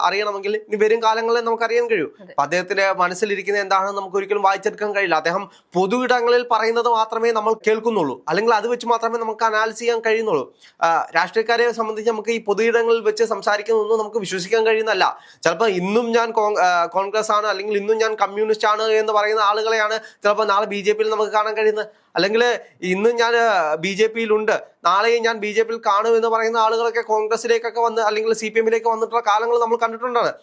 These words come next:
Speaker 1: അപ്പം ഇന്ന് പറയുന്ന പ്രസ്താവനകൾ വെച്ച് നമുക്ക് ഒരു രാഷ്ട്രീയക്കാരെയും അളക്കാൻ കഴിയില്ല.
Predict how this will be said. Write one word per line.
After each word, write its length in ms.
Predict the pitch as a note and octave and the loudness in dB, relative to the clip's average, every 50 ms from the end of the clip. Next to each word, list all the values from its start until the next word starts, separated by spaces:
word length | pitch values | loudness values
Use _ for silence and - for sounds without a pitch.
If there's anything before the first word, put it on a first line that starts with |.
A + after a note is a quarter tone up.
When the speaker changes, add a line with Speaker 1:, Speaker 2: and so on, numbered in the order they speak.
| _ _ _ | _ _ _
Speaker 1:
അപ്പം 220 | C3 C3+ E3 E3 - | -2 -2 -2 -2 -2
ഇന്ന് 360 | D#3 D#3 D#3 F3+ G3 G#3+ A3+ B3 | -4 -4 -4 -2 0 0 0 2
പറയുന്ന 420 | A3+ A3+ G3+ G#3 G#3 G#3+ G#3+ A3 G#3+ G#3+ | 2 2 0 0 -2 -2 -4 -4 -6 -6
പ്രസ്താവനകൾ 600 | F3 - - _ G3+ G3+ G3+ G3+ G#3 G#3 G#3 G3+ F#3 | -10 -12 -2 _ 0 0 0 -2 -4 -4 -4 -4 -6
വെച്ച് 140 | F#3+ F3+ G#3+ | -6 -6 -4
നമുക്ക് 280 | F#3+ F#3+ F#3 F3+ F#3+ G3+ G3+ F#2+ | -4 -4 -6 -2 0 2 2 2
ഒരു 120 | F2+ - A2 G#3+ - - _ _ E3 | 4 2 0 0 -2 -14 _ _ 0
രാഷ്ട്രീയക്കാരെയും 800 | E3+ F#3 - - G#3 G#3+ G#3 G#3 G3+ G3 F#3+ G3+ G3+ G#3 G#3 F#3+ | 0 0 0 -2 -2 -2 0 0 -2 -2 0 0 -2 0 0 0
അളക്കാൻ 340 | F#3 F#3 F#3 - G3+ G3+ G3 F#3+ | 0 0 0 0 -4 -4 -2 -4
കഴിയില്ല. 300 | G3 F#3+ F#3+ F3+ C#3+ | -4 -2 -2 0 -2